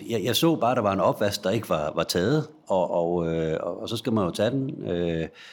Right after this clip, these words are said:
øh, inden man afleverer børnene om morgenen. Altså forstået på den måde, at vi, vi har, vi er så desværre kommet til at ødelægge store dele af verden, og vores børn og børnebørns fremtid, og så må man jo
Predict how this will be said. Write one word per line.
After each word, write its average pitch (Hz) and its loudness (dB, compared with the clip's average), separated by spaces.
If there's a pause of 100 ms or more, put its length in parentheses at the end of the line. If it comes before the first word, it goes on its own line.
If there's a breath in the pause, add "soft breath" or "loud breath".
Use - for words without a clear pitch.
(200 loud breath)
øh, 85 0 (600)
inden 107 0
man 95 2
afleverer 95 2
børnene 85 0
om 73 -4
morgenen. 78 -2
Altså 76 -6
forstået 101 -2
på 95 -4
den 95 0
måde, 92 0
at 82 -4
vi, 82 -2 (300)
vi 98 -6
har, 82 -4 (520 loud breath)
vi - -8
er 80 -4
så 87 -2
desværre 98 2
kommet 117 -4
til 117 0
at 101 4
ødelægge 104 0
store 98 -2
dele 101 0
af 85 -2
verden, 90 0 (580 loud breath)
og 98 2
vores 85 0
børn 101 2
og 76 -4
børnebørns 90 0
fremtid, 113 -4
og - -8
så - -2
må 120 0
man 110 2
jo 92 0